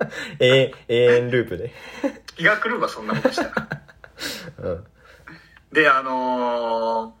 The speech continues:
Speaker 2: ー、知ってるかな？魔法の絨毯って曲が、まあ、その中に、このプレイリストの中に一個あって。
Speaker 1: 知らないですね。うん。
Speaker 2: あのー、まあ、えー、どっち、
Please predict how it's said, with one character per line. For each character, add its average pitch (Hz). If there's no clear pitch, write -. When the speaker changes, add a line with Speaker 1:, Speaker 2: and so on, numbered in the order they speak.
Speaker 2:
ー、 -
知 -
っ -
て -
る 440
か -
な？ 131
魔 247
法 311
の 294
絨 262
毯 98
っ -
て 101
曲 -
が、 107
ま 101
あ、 -
そ 127
の 117
中 117
に、 85
こ -
の -
プ -
レ 120
イ 120
リ 113
ス -
ト -
の 90
中 92
に 101
一 -
個 95
あ -
っ 87
て。 -
Speaker 1:
知 107
ら 101
な 98
い -
で 87
す -
ね。 95
う 98
ん。 85
Speaker 2:
あ 151
の 131
ー、 196
ま -
あ、 127
え 120
ー、 117
ど 214
っ -
ち、 -